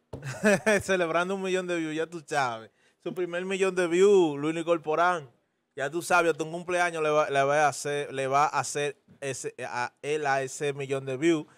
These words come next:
Pero Luini yo creo que se está metiendo muy hondo, ¿me entiendes? Tirando, tirando gente para abajo, de que no hacen falta, ¿me entiendes? Como que él va a seguir cogiendo ese millón de views todos los días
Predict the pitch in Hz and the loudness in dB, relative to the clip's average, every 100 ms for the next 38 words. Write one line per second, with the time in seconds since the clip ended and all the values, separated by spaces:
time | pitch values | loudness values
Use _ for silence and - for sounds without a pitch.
0 | _ _ _ 185 196 190 202 214 202 202 | _ _ _ 4 6 6 6 6 6 4
1 | 202 190 175 165 175 185 185 190 185 185 | 2 2 0 2 0 0 -2 -4 -6 -6
2 | 151 151 160 165 185 196 165 151 185 175 | -6 -6 -8 -8 -10 -12 -18 -12 -8 -8
3 | 135 123 117 110 107 _ _ - 139 139 | -8 -12 -12 -14 -18 _ _ -6 -2 -2
4 | 151 165 165 147 151 151 165 160 160 156 | -2 -4 -4 -2 0 0 0 -2 -2 -4
5 | 160 139 147 160 147 135 131 151 190 156 | -4 -4 -4 -6 -8 -12 -12 -12 -10 -6
6 | 170 185 139 120 123 139 196 170 143 135 | -2 0 -2 -6 -8 -4 -2 0 0 -2
7 | 135 131 151 160 175 170 175 175 170 170 | -4 -8 -6 -6 -6 -8 -8 -8 -10 -10
8 | 151 165 165 165 165 160 165 170 180 175 | -14 -14 -12 -12 -10 -12 -10 -8 -8 -8
9 | 156 156 | -10 -12